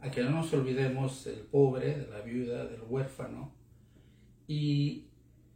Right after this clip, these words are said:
que también celebremos de una manera, eh,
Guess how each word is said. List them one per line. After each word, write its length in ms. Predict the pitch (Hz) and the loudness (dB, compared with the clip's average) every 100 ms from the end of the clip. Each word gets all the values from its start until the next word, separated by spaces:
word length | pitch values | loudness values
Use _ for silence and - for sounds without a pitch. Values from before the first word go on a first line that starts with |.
| - - - - - - - - - - - - - - - - | -20 -20 -20 -20 -20 -20 -20 -20 -20 -20 -20 -20 -20 -20 -20 -16
que 120 | - 147 | 0 2
también 600 | 143 151 185 202 277 - - - | 4 4 2 0 -2 -8 -20 -20
celebremos 1000 | - 156 131 135 147 151 151 143 - - | -4 0 2 4 4 4 2 0 -4 -6
de 100 | 123 | -4
una 180 | 127 139 | 2 2
manera, 720 | 127 120 127 131 123 123 - - - - - - - - - - - - - - - | 2 0 -2 -2 -4 -6 -12 -20 -20 -20 -20 -20 -20 -20 -20 -20 -20 -20 -20 -20 -20
eh, 420 | - 120 - 139 | -8 -6 -6 -8